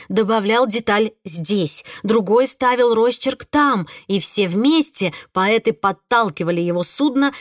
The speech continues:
к Шри-Ланке, где шла торговля шелками, драгоценными камнями и специями.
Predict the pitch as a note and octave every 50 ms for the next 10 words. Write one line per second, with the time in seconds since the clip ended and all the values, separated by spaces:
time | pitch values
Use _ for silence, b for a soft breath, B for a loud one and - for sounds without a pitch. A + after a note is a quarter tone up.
0 | B B _ - - - B3 B3 B3 C4 C4+ C#4 C#4 C#4 C#4+ C#4+ - - B3+ A3+
1 | F#3 D#3+ D3+ B B B _ - F3 D#3 F3 F#3 E3+ - F#3 F3+ F3 - - F3
2 | F3 F3 F#3 G3 F#3 F3 F3 F3 E3 - - F3+ E3+ - A3 A3 A#3 B3 B3 A3+
3 | G3 F#3+ F#3 F3+ F#3+ F#3+ F#3+ - A#3+ A#3+ A#3+ A3 F#3 F#3 F3 - F#3+ F#3 F#3 F#3+
4 | F#3+ G3+ G3+ G3 F3+ F3+ F3 - - - - A3+ A#3 F#3+ - - - - D#3+ D3+
5 | D3 D3 C#3+ D3+